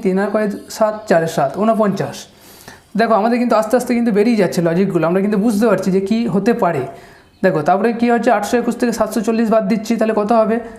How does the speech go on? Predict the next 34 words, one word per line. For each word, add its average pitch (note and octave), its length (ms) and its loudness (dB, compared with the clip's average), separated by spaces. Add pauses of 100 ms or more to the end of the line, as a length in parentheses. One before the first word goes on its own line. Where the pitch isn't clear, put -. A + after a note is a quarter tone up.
(360)
এটা G#3+ 200 0
কত G#3+ 160 -2
হচ্ছে, A3+ 180 -2 (320)
এক, A3 100 4 (140)
চার F#3+ 200 2
আর G#3 120 0
কয় G3+ 220 2
বারো, A3 180 2 (340)
চার F#3 220 2
আর - 80 2 (180)
আটে A3 240 2
বারো, C3+ 180 -2 (760)
ঠিক A#3 200 0
আছে? A#3+ 140 2 (400)
তাহলে A3 180 0
দেখো, G3+ 160 2
আমাদের A3+ 180 0
কিন্তু A#3 200 2
লজিকগুলো A#3 360 2
আস্তে A#3 160 -2
আস্তে B3 220 2
চলে A#3+ 200 4
আসছে। - 220 -2
যেমন G#3+ 180 2
দেখো, A3+ 180 2
এটা B3 160 0
পাঁচের G#3+ 380 2
বর্গ G#3+ 220 2 (140)
আছে, C#3+ 160 -4 (1120)
পাঁচের G3+ 340 2
বর্গ, F3+ 220 2 (280)
এটা F3+ 140 0
হয়ে G#3 120 -2
যাচ্ছে A3 200 -2